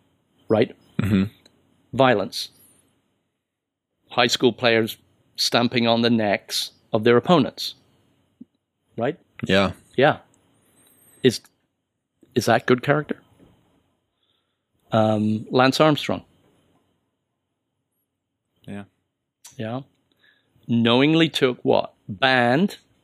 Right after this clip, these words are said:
Speaker 1: and illegal drugs to try to win. Does
Speaker 3: And
Speaker 1: sport
Speaker 3: then did
Speaker 1: build
Speaker 3: a ton of lying about
Speaker 1: and
Speaker 3: it.
Speaker 1: then did a ton of lying and tried to destroy the lives of those who were just telling the truth.
Speaker 3: Mm-hmm.
Speaker 1: Does sport build good character?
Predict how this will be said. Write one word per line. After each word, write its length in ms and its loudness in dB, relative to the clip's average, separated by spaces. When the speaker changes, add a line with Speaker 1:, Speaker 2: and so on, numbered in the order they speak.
Speaker 1:
and 340 2
illegal 380 2
drugs 480 0
to 160 -6
try 280 -2
to 80 0
win. 280 -2
Does 220 2
Speaker 3:
And 100 0
Speaker 1:
sport 200 4
Speaker 3:
then 80 -4
did 60 -2
Speaker 1:
build 140 4
Speaker 3:
a 80 -4
ton 240 0
of 100 0
lying 360 2
about 200 -2
Speaker 1:
and 80 0
Speaker 3:
it. 40 2
Speaker 1:
then 100 0
did 140 2
a 60 0
ton 360 -2
of 140 -2
lying 380 2
and 100 -2
tried 240 0
to 60 -2
destroy 440 -2
the 100 2
lives 360 0
of 100 -4
those 300 0
who 240 0
were 200 2
just 280 -4
telling 280 -4
the 60 -8
truth. 260 -2
Speaker 3:
Mm-hmm. 220 -4
Speaker 1:
Does 160 0
sport 400 0
build 360 -2
good 200 -4
character? 440 -6